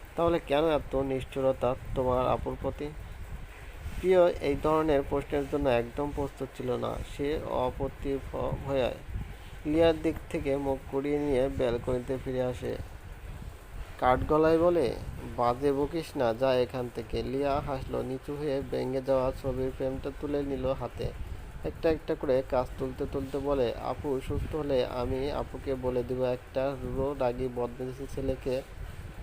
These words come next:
তাকে প্রচুর ভালোবাসে, কিন্তু বলতে পারে না।" প্রিয় পিছন ঘুরে চোখ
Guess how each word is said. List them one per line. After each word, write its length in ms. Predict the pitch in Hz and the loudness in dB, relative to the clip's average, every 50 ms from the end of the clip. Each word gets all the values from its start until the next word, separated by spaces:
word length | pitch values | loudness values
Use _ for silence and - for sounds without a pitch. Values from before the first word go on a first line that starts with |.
| - - - - - - - - - - | -12 -12 -12 -14 -14 -14 -14 -10 -2 0
তাকে 220 | 139 139 151 156 - | 0 0 0 -4 -2
প্রচুর 360 | - 139 139 - - 147 131 | -2 -2 -2 0 -2 -4 -2
ভালোবাসে, 560 | 120 120 123 120 123 123 120 120 117 - 123 - - | -2 0 0 2 2 4 2 2 0 -2 -6 -6 -6
কিন্তু 300 | - 143 147 147 147 131 127 | -6 -6 -4 -4 -4 -4 0
বলতে 320 | 131 131 127 127 - 135 127 | 2 2 2 2 2 0 0
পারে 260 | - 127 117 113 110 | 2 2 2 2 2
না।" 100 | 113 117 - - - - - - - - - - - - - - - - - - - - - - - - - - | 0 -2 -6 -6 -8 -10 -12 -12 -12 -12 -14 -12 -12 -10 -10 -10 -10 -12 -14 -14 -14 -14 -12 -10 -6 -6 -6 -2
প্রিয় 260 | 143 143 151 160 165 | 0 4 6 6 6
পিছন 480 | 160 - 160 151 - - 175 165 165 160 | 6 4 -2 -2 2 2 2 2 2 0
ঘুরে 280 | 160 165 170 165 165 160 - - | 2 4 6 6 6 4 4 2
চোখ 160 | 147 139 | 2 2